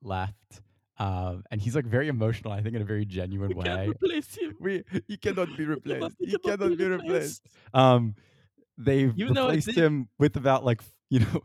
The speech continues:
Speaker 1: <laughs> another seven inches of Nordic, <laughs> I don't even, I don't know where I'm going with this. Uh, <laughs>
Speaker 2: <laughs> S-,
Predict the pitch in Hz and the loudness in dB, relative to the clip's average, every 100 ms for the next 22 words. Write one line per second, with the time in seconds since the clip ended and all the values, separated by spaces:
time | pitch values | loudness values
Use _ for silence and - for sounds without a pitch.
0 | - - 143 147 139 - - 165 143 131 | -8 -4 2 4 4 4 0 0 2 0
1 | 143 143 120 113 104 _ - 120 120 123 | 0 0 0 0 -4 _ -6 0 4 4
2 | 117 - - _ _ _ _ _ - - | 2 -6 -20 _ _ _ _ _ -10 -8
3 | - - 127 131 117 104 - 110 107 98 | -8 -10 -10 -8 -8 -10 -8 -6 -2 -4
4 | 101 101 - 95 _ _ _ _ _ - | -4 -10 -12 -16 _ _ _ _ _ -10
5 | 135 117 110 107 - - - - - - | -4 0 0 0 -6 -14 -10 -8 -8 -12
6 | - - - - - - - - 349 - | -10 -8 -8 -10 -12 -14 -14 -12 -12 -14
7 | - - - 294 247 - - - - - | -20 -10 -2 -2 -2 -6 -12 -14 -14 -16
8 | - - - | -18 -18 -14